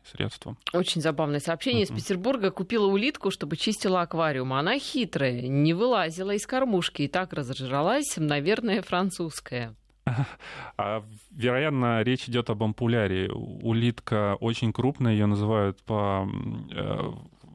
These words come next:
Speaker 1: анг-, англофоны её называют apple snail, улитка яблоко.
Speaker 2: Мгм.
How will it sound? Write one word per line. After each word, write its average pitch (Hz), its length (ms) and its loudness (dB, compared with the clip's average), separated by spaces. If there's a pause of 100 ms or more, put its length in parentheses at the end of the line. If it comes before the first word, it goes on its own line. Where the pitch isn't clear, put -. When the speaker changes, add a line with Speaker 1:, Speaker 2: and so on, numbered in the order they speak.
(160)
Speaker 1:
анг-, 113 280 0
англофоны 117 560 2
её 107 200 2
называют 107 480 2
apple 127 240 0
snail, 113 520 2 (420)
улитка 113 360 0
яблоко. 101 600 -2
Speaker 2:
Мгм. 208 420 0